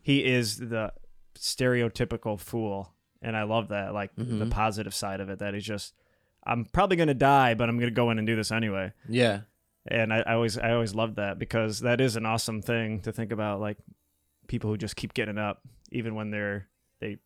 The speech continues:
Speaker 1: it's like, you can't win, but you keep getting up anyway.
Speaker 2: Right.
Speaker 1: And that kind of piece of the fool archetype, I think, is pretty badass.
Speaker 2: Yeah, and that, that feeds into the underdog, too, which everybody, not everybody, I guess, like,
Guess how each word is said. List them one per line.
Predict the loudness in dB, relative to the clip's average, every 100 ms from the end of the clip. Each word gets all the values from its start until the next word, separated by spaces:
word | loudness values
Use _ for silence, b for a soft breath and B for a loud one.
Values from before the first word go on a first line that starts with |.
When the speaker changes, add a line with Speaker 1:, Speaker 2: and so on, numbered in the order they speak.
| _ _ -12
Speaker 1:
it's |
like, | -10 -8
you | -2
can't | 0 2
win, | 2 0 -2 -8
but | -6
you | -4
keep | -4 -4
getting | -2 -4
up | -4 -4
anyway. | -6 -6 -6 2
Speaker 2:
Right. | 6 6 6 2
Speaker 1:
And | 0
that | 2 0 2
kind | 0 0
of |
piece | -2 -2 -2
of | -4 -6
the | -10
fool | -8 -4 -4
archetype, | -4 -6 -6 -6 -6
I |
think, | -6 -6
is | -8 -12
pretty | -12 -10 -10
badass. | -10 -10 -8 -10 -12 -14 -6 6
Speaker 2:
Yeah, | 8 10
and | 8
that, | 6 2
that | 4 6 6
feeds | 4 2 4
into | 2 2 2
the | 2
underdog, | 2 0 0 0 0
too, | 2 2
which | 2 2
everybody, | -2 0 0 -2 -6 _ -6
not | -2 -2 -4
everybody, | -8 -8 -10 -10 -10
I | -8
guess, | -6 -6 -4
like, | -6 -6